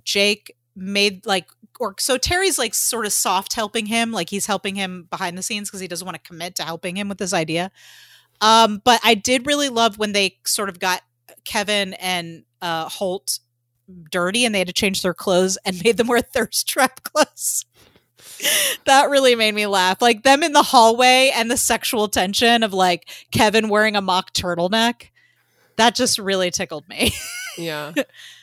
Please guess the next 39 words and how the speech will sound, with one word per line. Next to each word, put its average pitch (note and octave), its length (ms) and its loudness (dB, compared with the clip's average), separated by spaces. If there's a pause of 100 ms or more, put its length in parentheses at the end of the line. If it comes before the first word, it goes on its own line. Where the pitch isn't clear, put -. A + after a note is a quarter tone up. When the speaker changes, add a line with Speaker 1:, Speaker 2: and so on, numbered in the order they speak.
(320)
Speaker 1:
Um, A#3+ 500 4 (240)
I C#4 120 2
also F4+ 360 0 (200)
really B3+ 400 -4
loved A3 440 -6
the A#3 100 -6
scene. G#3 680 -4 (140)
Uh, A3 120 -2
first E4 220 2
of D4+ 60 0
all, A#3 60 4
I G#3 40 2
was G#3 120 -2
very G3+ 360 0 (120)
s-, - 380 -2
worried F#3 300 -2
about G3 220 -2
Kevin F#3 280 -4
when F3 100 -6
he E3 40 -6
got F3 180 -2
<laughs> - 0 -
stung - 280 -2
by F3+ 140 -2
the D#3 80 -8
bees. D#3 380 -6
I F3+ 60 -2
was G#3 140 -2
like, A#3+ 160 0
"Somebody C4 340 0
please G#3+ 360 -4
get - 180 -14
that F#3 280 0
EpiPen. D#3+ 420 0 (280)
This B3+ 300 4
is B3 140 4
serious." - 920 2 (600)
Um, A#3 760 8
but A#3+ 420 4